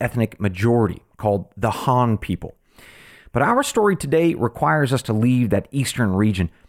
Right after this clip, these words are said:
and go west, far, far west, to a mostly desolate province called Xinjiang.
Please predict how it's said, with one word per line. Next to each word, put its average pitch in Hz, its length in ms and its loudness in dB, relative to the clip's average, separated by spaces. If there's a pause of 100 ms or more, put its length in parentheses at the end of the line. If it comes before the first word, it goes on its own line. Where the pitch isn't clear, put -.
(160)
and 107 140 -4
go 117 140 2
west, 104 560 0
far, 156 600 2
far 131 380 2
west, 107 540 0
to - 160 -4
a 110 120 2
mostly 170 540 2
desolate 123 580 -2
province 139 480 -2 (320)
called 127 440 2 (160)
Xinjiang. 127 640 0